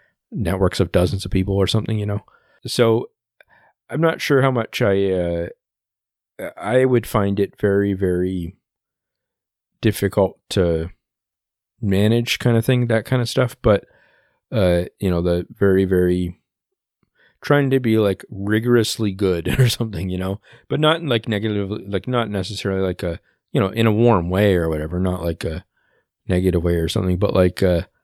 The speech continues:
I don't know. I, I've only read a few things by Tolstoy. I think I read, like, uh, The Death of Ivan Ilyich or whatever. Um, and, uh, I've not read, like, uh, War and Peace or whatever.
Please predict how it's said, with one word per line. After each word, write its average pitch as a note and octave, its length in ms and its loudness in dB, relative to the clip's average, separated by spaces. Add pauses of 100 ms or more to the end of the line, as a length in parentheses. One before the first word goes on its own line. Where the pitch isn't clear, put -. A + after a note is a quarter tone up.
(440)
I D#3 80 0
don't E3 100 4
know. C3 80 4
I, C3 320 2
I've C#3 140 2
only E3 220 0
read A#2+ 380 0
a A2 120 -4
few B2 200 -2
things A#2+ 220 -4
by G#2+ 160 0
Tolstoy. A2 400 0
I G2+ 60 0
think G#2+ 160 -2
I F#2+ 60 0
read, F#2+ 260 0
like, F2+ 260 -6
uh, F2 200 -2 (920)
The E2+ 340 -2
Death F#2 320 2
of F#2 140 0
Ivan F2+ 300 2
Ilyich F#2 360 0
or G#2+ 60 2
whatever. G2 360 0 (1120)
Um, F#2+ 520 0
and, F#2 460 -2
uh, F2+ 160 0
I've F#2 140 -6
not G#2+ 180 4
read, F#2+ 240 2
like, F#2 380 0
uh, E2+ 260 -2
War F#2 260 -2
and E2+ 140 -4
Peace F2 300 -4
or F#2 40 0
whatever. E2+ 360 -4